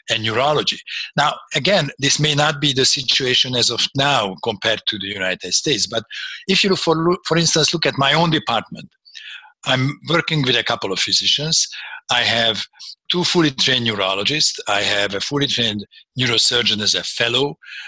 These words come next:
Um, actually, I have, I have another fully trained neurologist as a fellow. So among the six of us, it's only me and one of my colleagues who are coming from radiology.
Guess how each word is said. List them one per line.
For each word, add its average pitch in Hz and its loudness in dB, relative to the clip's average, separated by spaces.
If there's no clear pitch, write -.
Um, 107 0
actually, 131 0
I 113 4
have, 104 -2
I 131 0
have 113 -2
another 127 2
fully 120 -2
trained 113 -2
neurologist 113 0
as 131 2
a 147 -2
fellow. 147 0
So 160 2
among 165 2
the 151 2
six - 2
of - 0
us, 156 2
it's 127 0
only 151 2
me 147 2
and 120 -2
one 127 2
of 107 -4
my 107 0
colleagues 107 0
who - -4
are 98 0
coming 101 -6
from 95 -8
radiology. 95 -8